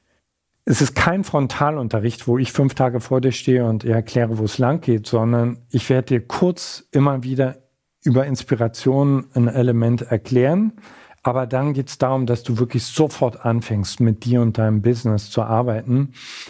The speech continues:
Wir werden auch mit K I arbeiten. Das kann den Prozess ultra intensivieren. Also ich stehe da drauf, aber keine Sorge für all diejenigen unter euch, die bewusst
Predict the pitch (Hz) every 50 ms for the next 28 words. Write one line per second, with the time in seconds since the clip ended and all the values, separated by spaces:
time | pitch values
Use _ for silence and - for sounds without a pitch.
0 | - - - - - - - - - - - _ _ _ - 123 135 135 120 113
1 | 139 147 160 180 170 180 170 - - - 131 151 190 196 - - - 135 156 175
2 | - - - - - - 151 156 151 139 139 131 127 123 123 135 139 160 165 -
3 | - 190 226 - - _ _ _ _ _ _ _ _ _ _ _ _ _ - 127
4 | - - - 135 139 147 147 143 - - 139 120 - - - 135 127 - - -
5 | _ 185 180 202 196 - - - 147 143 143 - 156 131 139 139 - - 127 123
6 | 110 113 107 113 120 131 156 180 208 233 202 - - - _ _ _ _ - 117
7 | 107 117 127 123 110 - - 139 147 156 156 147 - - 160 165 175 170 - 185
8 | - - 127 117 127 147 156 165 175 180 180 175 - _ _ _ _ - - 127
9 | 127 127 120 110 117 117 131 139 147 143 - - 127 123 117 120 120 123 123 123
10 | 123 123 127 113 123 120 120 123 123 120 - - - _ - - - - - -
11 | - - - _ _ _ _ - - 110 110 113 107 127 156 175 - - - -
12 | - _